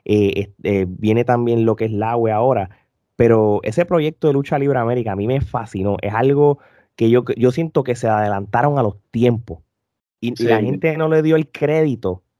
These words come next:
Speaker 1: que se merece. ¿Cómo, cómo, cómo fue tu experiencia de, de Lucha Libre América?
Speaker 2: Pues mira, eh, quiero recalcar que, que fue la pandemia seguía atacando pa-, en aquel entonces.
Speaker 1: Ujú.
Speaker 2: Eh, fue un reto de dos días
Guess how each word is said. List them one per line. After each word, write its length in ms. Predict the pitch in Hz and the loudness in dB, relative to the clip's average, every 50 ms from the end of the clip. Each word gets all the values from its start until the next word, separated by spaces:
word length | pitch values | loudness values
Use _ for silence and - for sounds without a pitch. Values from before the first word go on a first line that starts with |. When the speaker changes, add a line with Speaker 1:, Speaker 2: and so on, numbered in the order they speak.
| _ _ | _ _
Speaker 1:
que 140 | - 107 104 | -8 -8 -8
se 160 | - - 107 | -4 -4 -4
merece. 480 | 104 101 92 92 107 110 110 - 90 - | -2 -2 -2 -2 -2 -4 -4 -6 -8 -6
¿Cómo, 260 | - 131 160 170 156 | -2 -2 0 -2 0
cómo, 300 | - 143 151 160 156 143 | 0 -2 0 0 -2 -2
cómo 240 | - 139 160 180 - - 175 | 0 -2 -2 -2 -4 -8 -4
fue 120 | - 175 | -4 -2
tu 80 | - 165 | -2 -2
experiencia 800 | 147 - - 131 117 120 127 139 139 - - 139 131 120 110 113 - - - - _ _ | -4 -2 -2 0 2 2 2 2 0 0 0 0 2 2 0 -2 -4 -16 -20 -20 _ _
de, 420 | 98 110 113 110 107 101 98 90 | 0 2 4 4 4 2 0 -2
de 160 | 85 107 104 | -2 -2 -2
Lucha 240 | 101 113 113 - 127 | 0 -2 -4 -2 -2
Libre 160 | 123 123 113 | -2 0 0
América? 400 | 107 98 92 85 82 80 82 - _ _ _ _ _ _ _ _ _ _ _ _ _ | 0 -2 -2 -4 -8 -10 -14 -18 _ _ _ _ _ _ _ _ _ _ _ _ _
Speaker 2:
Pues 120 | - 117 117 | 2 2 4
mira, 440 | 127 131 135 135 123 107 - - _ | 6 6 6 6 4 4 0 -4 _
eh, 600 | - 117 120 117 117 117 117 117 117 117 117 113 - _ | 0 2 4 4 6 6 6 6 6 4 2 -4 -12 _
quiero 260 | _ 120 117 123 131 | _ -4 -2 0 2
recalcar 540 | 135 139 139 139 139 139 - 143 135 143 143 | 2 2 2 0 -2 0 0 0 0 0 0
que, 320 | - 135 127 120 117 113 107 | -2 -2 0 2 0 0 -2
que 140 | 117 113 | -4 -8
fue 500 | - - 117 117 120 123 123 123 123 120 120 - - - - _ _ _ | -6 -4 -4 -2 0 0 0 0 -2 -4 -4 -6 -10 -20 -20 _ _ _
la 120 | 120 120 | -6 -4
pandemia 440 | 117 120 113 110 110 113 117 123 123 | -2 -2 -4 -2 -2 -4 -2 -4 -6
seguía 240 | - 127 120 123 123 | -6 -6 -2 -2 -2
atacando 440 | 120 120 117 113 117 120 120 120 113 | -2 -2 -6 -6 -6 -6 -4 -6 -2
pa-, 320 | 113 117 113 107 107 107 _ _ _ | 0 0 0 0 -2 -4 _ _ _
en 140 | - 113 113 | -10 -8 -8
aquel 200 | 110 110 113 117 | -6 -4 -4 -4
entonces. 600 | 117 117 117 123 135 139 - 127 117 - - - - | -4 -2 0 0 0 0 -2 -4 -6 -8 -14 -12 -10
Speaker 1:
Ujú. 400 | 147 147 143 147 151 170 214 - - 113 | -6 -4 -2 -2 -2 -4 -6 -4 -2 0
Speaker 2:
Eh, 420 | 117 117 117 113 113 117 117 117 | 2 4 6 6 6 6 6 4
fue 160 | 113 - 127 127 | 4 4 2 2
un 100 | 123 - | 2 4
reto 380 | 135 135 143 143 143 143 139 | 6 6 6 6 4 4 4
de 160 | 135 127 123 - - - | 4 4 2 -2 -12 0
dos 340 | - 135 151 151 - - _ | 4 4 4 4 2 -2 _
días 640 | 135 147 156 - - - - - - - - _ | 4 4 4 4 2 -2 -14 -18 -20 -20 -20 _